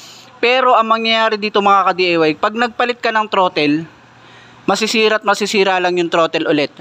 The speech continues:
Alam nyo kung bakit, mga ka-D I Y? So, papakita natin sa inyo kung bakit, ha. So, ayan, pupunta lang muna tayo dito. Ayan, tanggalin natin tong throttle na to.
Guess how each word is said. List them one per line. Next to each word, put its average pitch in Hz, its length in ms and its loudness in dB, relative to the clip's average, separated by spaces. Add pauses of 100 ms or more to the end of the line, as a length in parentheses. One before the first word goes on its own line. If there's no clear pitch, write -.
(120)
Alam 170 240 -2
nyo 185 160 0
kung 165 100 0
bakit, 160 300 -2
mga 156 240 2
ka-D 151 160 -4
I 143 80 0
Y? 156 160 2
So, - 80 0
papakita 156 480 -2
natin 151 240 -2
sa 156 160 -2
inyo 156 160 2
kung 156 160 2
bakit, 143 400 -2
ha. 135 160 -2 (800)
So, 135 80 0
ayan, 190 240 0
pupunta 196 320 -2
lang 196 160 -2
muna 196 160 0
tayo 190 240 -2
dito. 185 560 -2
Ayan, 156 240 -4
tanggalin 175 400 -2
natin 170 240 -4
tong 165 160 -4
throttle 160 400 -2
na 165 80 -2
to. 170 240 0